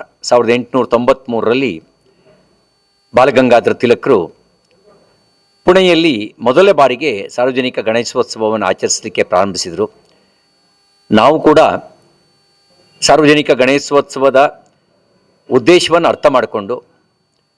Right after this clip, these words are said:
ನಾವೆಲ್ಲರೂ ಒಂದು, ನಾವೆಲ್ಲರೂ ಹಿಂದೂ ಅನ್ನೋ ಭಾವ ನರನಾಡಿಗಳಲ್ಲಿ ಗಟ್ಟಿಯಾಗದೇ ಇದ್ದರೆ, ಮನೆ ಮನಗಳಲ್ಲಿ ಬೆಳೆದೇ ಇದ್ದರೆ, ನಮ್ಮ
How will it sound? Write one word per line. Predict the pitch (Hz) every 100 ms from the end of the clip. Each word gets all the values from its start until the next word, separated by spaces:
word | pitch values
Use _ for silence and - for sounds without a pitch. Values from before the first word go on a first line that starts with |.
| _ _ _ _ _
ನಾವೆಲ್ಲರೂ | 117 120 151 175 175 165 143
ಒಂದು, | 147 160 - - _ _ _ _ _ _ _ _ _ _ -
ನಾವೆಲ್ಲರೂ | 117 156 175 175 139
ಹಿಂದೂ | 160 165 160
ಅನ್ನೋ | 156 120
ಭಾವ | 113 160 139 101 - _ _ _ _ _ _ _ _ _ _ _ _ _ _ _ _ _ -
ನರನಾಡಿಗಳಲ್ಲಿ | 127 170 180 175 175 180 180 190 139
ಗಟ್ಟಿಯಾಗದೇ | 135 160 131 117 113 104
ಇದ್ದರೆ, | 107 120 - _ _ _ _ _ _ _ _ _ _
ಮನೆ | 117 123 165 190 180 139
ಮನಗಳಲ್ಲಿ | 151 180 185 196 202
ಬೆಳೆದೇ | 131 131 123 110
ಇದ್ದರೆ, | 95 95 123 _ _ _ _ _ - 453 - _ _ _ _
ನಮ್ಮ | 123